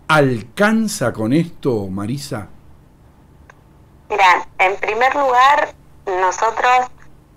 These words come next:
Speaker 2: eh, no caminamos los barrios. Nosotros trabajamos dentro del barrio San Cayetano y tratamos de poder, eh, atender o poder incorporar en lo que es nuestro programa de trabajo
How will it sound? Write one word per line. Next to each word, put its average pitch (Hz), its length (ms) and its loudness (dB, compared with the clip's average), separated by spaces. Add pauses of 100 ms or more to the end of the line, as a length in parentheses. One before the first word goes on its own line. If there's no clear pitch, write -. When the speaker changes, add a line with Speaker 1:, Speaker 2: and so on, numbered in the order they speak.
(100)
Speaker 2:
eh, 170 420 -2
no 214 120 2
caminamos 202 600 2
los 160 160 0
barrios. 160 360 2
Nosotros 220 520 -2
trabajamos 202 640 2
dentro 185 260 -2
del 175 140 0
barrio 196 280 2 (220)
San 175 140 0
Cayetano 214 840 2
y 190 100 -6
tratamos 190 640 0
de 196 340 0 (580)
poder, 208 600 0 (400)
eh, 180 360 -2
atender 185 880 0
o 220 140 0
poder 196 640 2 (420)
incorporar 175 840 0 (120)
en 208 100 0
lo 180 140 -2
que 175 120 -4
es 180 60 -4
nuestro 202 360 -2
programa 185 540 2
de 190 100 0
trabajo 190 560 2